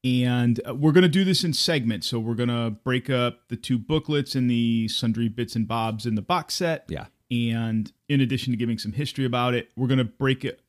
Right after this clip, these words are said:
Speaker 1: break it up into segments over several episodes.
Speaker 2: Right.
Speaker 1: That's kind of our intent.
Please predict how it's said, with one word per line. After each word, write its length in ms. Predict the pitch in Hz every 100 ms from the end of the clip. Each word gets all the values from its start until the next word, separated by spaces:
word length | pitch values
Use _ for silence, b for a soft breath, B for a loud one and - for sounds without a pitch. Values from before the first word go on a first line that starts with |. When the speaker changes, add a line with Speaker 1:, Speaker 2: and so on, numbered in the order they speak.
| _
Speaker 1:
break 180 | - 135
it 60 | 135
up 120 | 131
into 120 | 120
segments 460 | 113 165 147 156 - -
over 560 | 135 127 127 127 127 - _
several 340 | - 139 120
episodes. 480 | 110 101 - 69 -
Speaker 2:
Right. 240 | 117 85 - - -
Speaker 1:
That's 160 | 120
kind 160 | - 127
of 80 | 110
our 80 | 104
intent. 380 | 95 - 64